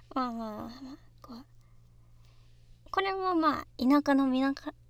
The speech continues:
え、え、あ、あ、あ、<laughs> 田舎の魅力の一つですから。ね。あとなんだろうな。まあでも花粉症は結構きついか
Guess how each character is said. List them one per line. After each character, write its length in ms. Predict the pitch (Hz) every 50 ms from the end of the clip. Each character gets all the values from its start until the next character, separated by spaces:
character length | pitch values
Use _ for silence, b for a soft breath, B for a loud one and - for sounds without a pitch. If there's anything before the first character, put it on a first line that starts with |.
| - -
え、 100 | 285 277
え、 420 | 311 302 - 254 277 294 285 254
あ、 60 | 226
あ、 40 | 233
あ、 460 | 240 233 226 226 214 214 220 269 285 - - - - - - B B B B B B B B B B B - - - B B B B B B B B B
<laughs> 0 |
田 400 | - 247 247 262 269 269 - 269
舎 40 | 262
の 280 | 254 254 254 247 240 254 B B B B B B B -
魅 100 | 240 233
力 320 | 220 262 254 - - 254 240
の 220 | 240 240 240 240
一 220 | - - - 262
つ 160 | 254 - - -
で 60 | - - -
す 120 | - -
か 80 | - - - - - - - - - - - - - - - - - - - - - - - - - -
ら。 80 | 254
ね。 220 | 240 247 - - - - - - - - - - - - - - - - - - - - - - - - - - - - - - - - -
あ 120 | - -
と 160 | - - -
な 200 | - - - 262
ん 100 | 285 349
だ 80 | 349 320
ろ 180 | 277 262 240 240
う 40 | 240
な。 340 | 247 247 262 285 294 320 - b b b b b b b b -
ま 100 | - 208
あ 20 | 208
で 120 | 226 226
も 120 | 208 208 -
花 380 | - - 1077 - - - 359 392
粉 140 | 427 453 453
症 160 | - - 440 427
は 400 | 453 466 453 415 415 427 427 -
結 180 | - 370 320 - -
構 140 | - 247 240
き 180 | - - -
つ 180 | - - - 247
い 80 | 233
か 140 | - - -